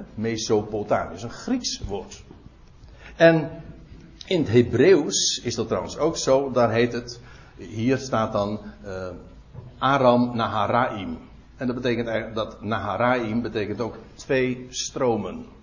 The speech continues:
Het Aram van de twee stromen. En om een klein beetje een idee te geven. Kijk, hier bevond, in de Negev woonde Abraham. Hier dus ergens. En nu moest de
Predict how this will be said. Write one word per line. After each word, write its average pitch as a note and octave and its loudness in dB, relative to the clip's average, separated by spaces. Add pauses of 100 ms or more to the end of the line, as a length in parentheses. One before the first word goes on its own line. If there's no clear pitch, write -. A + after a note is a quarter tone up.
(320)
Het - -20
Aram B2 4
van G2+ -2
de F2+ -8
twee G#2+ -2
stromen. G2 -2 (360)
En G#2+ -14
om G2+ -12
een F#2+ -14 (220)
klein C3 2
beetje G2 -4
een A2 -10
idee D3+ 6
te D#3+ -2
geven. C3+ 0
Kijk, B2+ 2
hier F3+ 4
bevond, D3 2 (480)
in B2+ 2
de C#3+ -2
Negev C3 4
woonde A2 6
Abraham. D3 4 (1600)
Hier A#2+ -2
dus D3 0
ergens. C#3+ 0 (680)
En D3 6 (220)
nu D#3 4
moest F3+ 2 (500)
de A#2+ 6